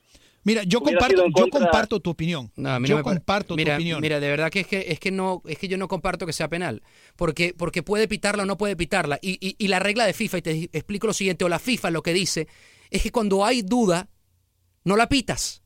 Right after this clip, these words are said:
Speaker 1: Sí, claro.
Speaker 3: No la pitas, porque si te das cuenta, el árbitro se toma treinta segundos. No es que, no es que la pita right away, así, o de una vez va al, al punto penal, no.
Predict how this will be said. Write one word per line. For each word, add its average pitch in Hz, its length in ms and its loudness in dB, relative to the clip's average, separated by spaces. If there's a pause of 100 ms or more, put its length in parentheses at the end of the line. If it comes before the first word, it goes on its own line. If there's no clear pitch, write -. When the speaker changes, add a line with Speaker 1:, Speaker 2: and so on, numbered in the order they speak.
(260)
Speaker 1:
Sí, 185 200 -4
claro. 190 300 -2
Speaker 3:
No 196 120 4
la 240 120 4
pitas, 214 420 0
porque 208 200 -2
si 202 100 -4
te 214 80 2
das 220 140 4
cuenta, 233 320 2
el 208 160 0
árbitro 233 300 0
se 208 120 -4
toma 226 380 0
treinta 277 420 2
segundos. 214 640 0 (220)
No 214 220 2
es 311 140 2
que, 240 300 0 (240)
no 220 160 0
es - 80 4
que 311 100 2
la 233 120 2
pita 262 260 2
right 240 240 4
away, 226 280 6
así, 139 300 -2
o 175 80 -2
de 190 140 -2
una 247 200 2
vez 247 240 2 (140)
va 220 200 4
al, 220 180 0
al 196 100 0
punto 226 240 0
penal, 214 220 0
no. 240 180 2